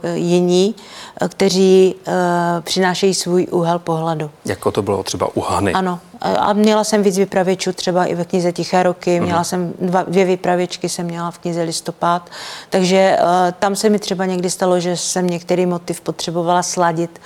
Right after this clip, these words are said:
Speaker 1: s tou druhou linií. Kdežto tady, když máte jednu linii, tak jsem se opravdu mohla držet té své původní představy.
Speaker 2: Eh, vy jste několikrát zmínila, ne tedy dnes, ale v dřívějších rozhovorech, že to psaní je pro vás vlastně dřina. Že vám
Speaker 1: Mhm.
Speaker 2: to nejde tak snadno, že třeba napíšete za den dvě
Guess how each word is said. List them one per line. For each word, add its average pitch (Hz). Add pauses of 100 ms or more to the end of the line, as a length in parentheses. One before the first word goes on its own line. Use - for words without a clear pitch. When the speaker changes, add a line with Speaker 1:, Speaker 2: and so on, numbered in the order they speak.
(160)
Speaker 1:
s -
tou 185
druhou 175
linií. 170 (360)
Kdežto 180
tady, 180
když 170
máte 175
jednu 175
linii, 170
tak 170
jsem 175
se -
opravdu 180
mohla 180
držet 175
té 170
své 170
původní 170
představy. 156 (580)
Speaker 2:
Eh, 87
vy 92
jste 147
několikrát 110
zmínila, 110 (640)
ne 98 (100)
tedy 92
dnes, 92
ale 90
v 85
dřívějších 95
rozhovorech, 110
že 120
to 131
psaní 127
je 127
pro 123
vás 120
vlastně 120
dřina. 107 (800)
Že 247
vám -
Speaker 1:
Mhm. 240
Speaker 2:
to 262
nejde 147
tak -
snadno, 95
že 92
třeba 101
napíšete 95
za 98
den 98
dvě 95